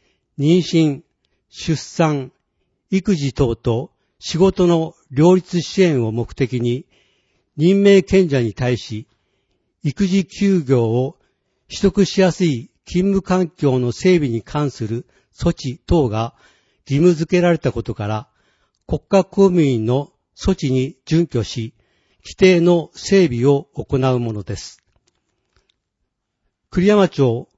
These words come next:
公営住宅条例の一部を改正する条例。令和二年度より移転建て替えを進めている中央団地の一部が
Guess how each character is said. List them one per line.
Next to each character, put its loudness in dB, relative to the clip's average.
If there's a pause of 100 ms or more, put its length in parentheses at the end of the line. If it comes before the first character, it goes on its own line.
(260)
公 4
営 8
住 0
宅 0
条 2
例 0
の -4 (360)
一 -6
部 -2
を -6
改 -2
正 -2
す -8
る -6
条 -4
例。 -8 (1400)
令 2
和 -2
二 0
年 0
度 -4
よ -4
り -12 (460)
移 -6
転 0
建 -12
て -4
替 -2
え 0
を 0
進 -10
め -2
て -4
い -2
る -6 (460)
中 -4
央 4
団 0
地 -8
の -2
一 -8
部 -8
が -6